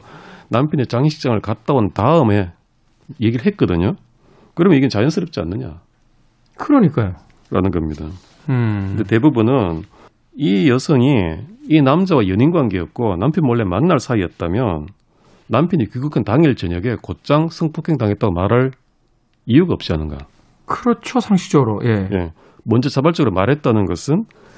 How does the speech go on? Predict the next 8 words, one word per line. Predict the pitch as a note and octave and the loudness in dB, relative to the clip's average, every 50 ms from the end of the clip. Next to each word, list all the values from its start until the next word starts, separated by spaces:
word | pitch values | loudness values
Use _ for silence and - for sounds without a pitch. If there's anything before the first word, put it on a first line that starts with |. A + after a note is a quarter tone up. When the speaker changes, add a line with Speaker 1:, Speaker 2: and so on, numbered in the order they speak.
| - _ - | -20 _ -8
Speaker 1:
진실성이 | - C3+ C#3 D3 C#3 B2 - A2+ G#2+ - | -2 0 2 2 0 0 0 0 0 0
있어 | C3+ - - A#2+ E2 | -2 -4 -4 -4 -4
보인다라는 | D#2+ E2 F#2+ A#2+ A#2 F#2 E2 D2+ D#2+ - _ _ - | -2 -2 -2 0 0 -2 -4 -6 -6 -16 _ _ -6
Speaker 2:
음. | C#3+ C3+ B2 A#2+ A2 F#2+ G2+ A2+ G2 | -4 -2 -2 0 0 0 0 0 0
Speaker 1:
겁니다. | F2 E2 D#2+ D#2 D2 D#2 D2+ D#2+ F2 _ _ - - - - - | -2 -4 -4 -6 -8 -10 -12 -12 -14 _ _ -20 -20 -20 -20 -10
그래서 | - C3+ C#3+ - - B2+ F#2+ F2+ - - - - - - _ - | 0 0 0 2 2 0 -2 -2 -4 -16 -20 -20 -20 -20 _ -8
이런 | B3 D#3+ F3+ F#3+ A3 A3+ A3 F3 | -2 0 2 4 4 4 4 2
이유에서 | G#2 G2+ A2 B2+ C#3 B2 G2+ F2 - C#3 B2 G#2+ E2+ D#2 D2+ | 2 2 2 2 2 2 0 0 0 0 0 0 0 -2 -6